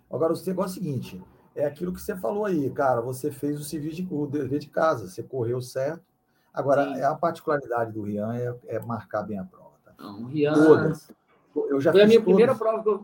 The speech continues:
Speaker 2: que eu corri do Rian, mas, assim, muito,
Speaker 1: Não.
Speaker 2: muito
Speaker 1: Todas
Speaker 2: legal.
Speaker 1: as, gente,
Speaker 2: Muito
Speaker 1: todas as provas que eu já corri, já corri quase, não, corri todas, não, corri todas, né?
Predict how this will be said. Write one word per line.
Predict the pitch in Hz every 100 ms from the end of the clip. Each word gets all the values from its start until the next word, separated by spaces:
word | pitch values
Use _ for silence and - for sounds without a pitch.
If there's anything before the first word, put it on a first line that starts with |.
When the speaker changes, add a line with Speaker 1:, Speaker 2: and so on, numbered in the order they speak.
| -
Speaker 2:
que | 190
eu |
corri | 190 185
do | 185
Rian, | 185 165 180
mas, | 208 208 185
assim, | 185 - 185 123 120 _ 131
muito, | 143 170 220 247
Speaker 1:
Não. | 113 101 - - - - 151
Speaker 2:
muito | 196 -
Speaker 1:
Todas | -
Speaker 2:
legal. | 170 143
Speaker 1:
as, | 143
gente, | 147 143
Speaker 2:
Muito | 151 208
Speaker 1:
todas | 160 190 175 156
as | -
provas | 135 131 127
que | -
eu | 127
já | 127
corri, | 123 113
já | 131
corri | 147 175
quase, | - 185 214 - _ -
não, | - 180 -
corri | 127 -
todas, | - 294
não, | -
corri | 117 156
todas, | 180 151 139 107 90
né? | 92